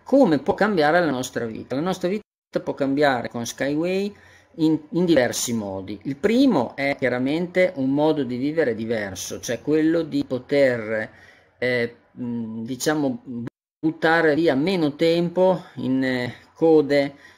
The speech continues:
in, eh, ingorghi, e in incidenti stradali che ci sono tutti i giorni purtroppo, eh, che fanno tante vittime, ehm, e, e, e, e questo è un aspetto. Un secondo aspetto che, eh, di per sé non è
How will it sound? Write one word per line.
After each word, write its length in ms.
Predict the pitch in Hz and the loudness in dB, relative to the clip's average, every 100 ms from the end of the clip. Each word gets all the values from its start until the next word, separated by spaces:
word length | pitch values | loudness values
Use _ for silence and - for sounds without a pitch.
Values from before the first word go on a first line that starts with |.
| _ | _
in, 280 | - 127 127 | -4 0 0
eh, 440 | 123 123 120 120 120 | 0 -2 -2 -4 -4
ingorghi, 920 | 131 131 160 143 131 117 123 123 - _ _ _ _ _ _ | -2 4 6 6 4 0 -6 -8 -12 _ _ _ _ _ _
e 440 | 131 131 123 123 117 | -6 -2 -2 -4 -4
in 160 | 143 143 | 0 2
incidenti 720 | 143 135 143 131 147 143 135 | 0 -2 -4 0 0 -2 -6
stradali 500 | - 131 135 147 135 | -4 -2 0 0 -2
che 140 | 135 | -4
ci 160 | - 123 | -6 -4
sono 580 | - 143 143 139 135 | -2 0 0 0 -2
tutti 240 | 131 131 139 | -4 -8 -6
i 60 | |
giorni 400 | 131 143 139 135 | -2 2 2 2
purtroppo, 760 | 123 135 135 143 123 - 135 127 | -2 -6 -2 0 0 0 -2 0
eh, 280 | 123 113 117 | -2 -10 -10
che 100 | 120 | -10
fanno 360 | - 131 127 120 | -8 -6 -4 -6
tante 320 | 127 120 131 | -8 -8 -6
vittime, 540 | 135 113 135 165 202 - - - _ | -6 -6 -6 -4 -6 -10 -20 -20 _
ehm, 880 | - 120 120 120 120 117 110 110 - _ _ | -4 -2 0 0 0 -2 -4 -10 -16 _ _
e, 260 | - 170 147 | -2 -2 -2
e, 100 | - 156 | 0 0
e, 160 | 175 180 | 2 0
e 100 | 190 | 0
questo 340 | 175 190 185 196 | 4 2 4 0
è 20 | |
un 100 | 156 | 2
aspetto. 800 | 135 - 117 107 - 117 110 _ | 0 -2 -6 -8 -10 -10 -10 _
Un 180 | 269 311 | 4 6
secondo 480 | - 190 - 156 160 | 6 4 4 4 4
aspetto 720 | 160 - 170 156 - 131 113 113 | 2 4 4 4 2 0 0 -2
che, 200 | 131 117 | -2 -4
eh, 220 | 127 123 117 | -6 -6 -6
di 100 | 131 | -4
per 220 | 139 135 | -2 -2
sé 260 | - 165 | 2 4
non 300 | 120 120 135 | 4 0 0
è 240 | 170 165 | 2 0